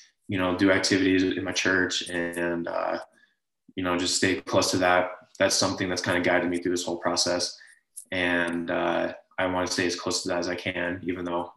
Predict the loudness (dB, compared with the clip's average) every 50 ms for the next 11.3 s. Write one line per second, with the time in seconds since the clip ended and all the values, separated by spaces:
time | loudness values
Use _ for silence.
0 | _ -8 -6 -4 -4 -4 -4 -4 -4 -4 -4 -2 -2 -2 -2 -2 0 0 0 0
1 | 0 -2 -2 -4 -6 -8 -14 -16 -14 -14 -12 -14 -14 -16 _ _ _ _ -4 0
2 | 2 4 4 6 6 6 4 4 4 2 0 0 -2 -2 -4 -4 -2 0 2 2
3 | 2 2 2 2 2 0 0 0 0 0 0 0 -2 -2 -6 _ _ _ _ _
4 | _ _ _ -8 -4 -4 -2 0 0 2 2 2 2 2 2 2 4 4 4 4
5 | 4 2 2 2 0 0 2 2 2 2 2 2 2 2 4 4 2 2 2 4
6 | 4 4 4 4 2 -2 -8 -14 -20 -20 _ _ _ _ _ _ _ _ 2 4
7 | 4 6 6 4 4 2 0 0 0 -2 -4 -10 -16 -18 _ _ _ _ _ _
8 | _ _ _ _ _ _ _ _ _ _ _ _ _ _ _ _ _ _ _ _
9 | _ _ _ _ _ 2 4 6 6 6 6 4 2 0 2 2 4 4 4 4
10 | 4 4 4 4 4 2 0 0 0 0 0 0 -2 -2 -2 0 2 4 6 6
11 | 6 4 4 0 -6